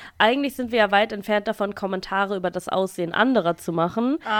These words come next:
Speaker 1: Es gibt aber auch Leute, die sind da nicht so weit entfernt von. Und damit wären wir nochmal beim V F B Stuttgart und dem Spiel gegen Deventer.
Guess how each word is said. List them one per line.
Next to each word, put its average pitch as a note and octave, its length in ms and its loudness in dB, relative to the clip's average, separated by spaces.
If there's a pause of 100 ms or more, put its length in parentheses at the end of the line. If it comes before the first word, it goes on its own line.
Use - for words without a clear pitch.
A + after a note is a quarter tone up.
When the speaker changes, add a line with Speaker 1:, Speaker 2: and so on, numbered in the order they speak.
Speaker 1:
Es G#3+ 160 2
gibt C#4+ 200 -2
aber C4+ 240 4
auch B3+ 120 -4
Leute, A#3+ 540 2
die A#3 140 -6
sind C4 140 -2
da D4 80 6
nicht E4+ 160 2
so C#4 80 4
weit G3 200 6
entfernt F#3 400 0
von. A3+ 140 0
Und A#3 60 -2
damit A#3+ 300 2
wären B3+ 240 2
wir G3 80 -2
nochmal F3+ 280 -4
beim E3+ 160 -2
V F3 200 -2
F E3+ 100 -8
B F3 80 -6
Stuttgart F3+ 420 -6
und F3 100 -8
dem F3 100 -4
Spiel F#3 240 -10
gegen F3 260 -6
Deventer. F3+ 500 -4